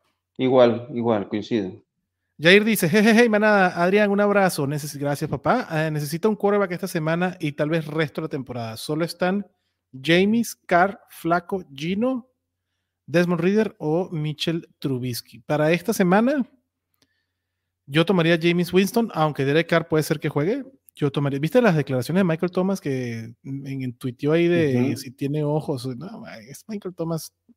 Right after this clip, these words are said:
Speaker 2: está cabrón, güey. Pero, pero no quiera, me queda claro que no quiera Derek
Speaker 1: No,
Speaker 2: Carr, cabrón.
Speaker 1: no la vi. Está loquito.
Speaker 2: Este, sí,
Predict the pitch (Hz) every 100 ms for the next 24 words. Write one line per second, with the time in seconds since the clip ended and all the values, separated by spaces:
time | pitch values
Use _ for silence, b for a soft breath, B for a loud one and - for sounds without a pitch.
0 | _ - 139 123 123 143 _ _ 143 143
1 | 139 _ 165 175 208 220 202 190 160 B
2 | B B 170 175 196 220 190 170 180 180
3 | 180 110 131 - - - 123 113 104 107
4 | 104 - _ _ _ _ _ _ _ _
5 | - - 107 95 - 151 - 185